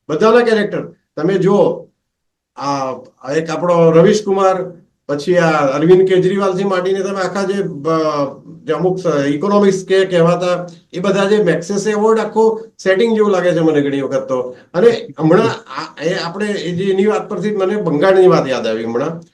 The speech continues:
કે બંગાળમાં મમતા બેનર્જીએ અરવિંદ કેજરીવાલ જેવા સ્ટેટમેન્ટ આપવા ચાલુ કર્યા છે કે એ જે વિધાનસભામાં કાયદો પસાર કર્યો એમણે ગઈકાલે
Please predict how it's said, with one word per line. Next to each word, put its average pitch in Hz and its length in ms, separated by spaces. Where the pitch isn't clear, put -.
કે 233 40
બંગાળમાં 226 880
મમતા 156 320
બેનર્જીએ 220 540
અરવિંદ 208 340
કેજરીવાલ 214 440
જેવા 214 220
સ્ટેટમેન્ટ 196 440
આપવા 170 400
ચાલુ 156 260
કર્યા 143 240
છે 139 180
કે 190 80
એ 214 240
જે 233 100
વિધાનસભામાં 196 720
કાયદો 156 300
પસાર 160 320
કર્યો 156 500
એમણે 143 240
ગઈકાલે 123 480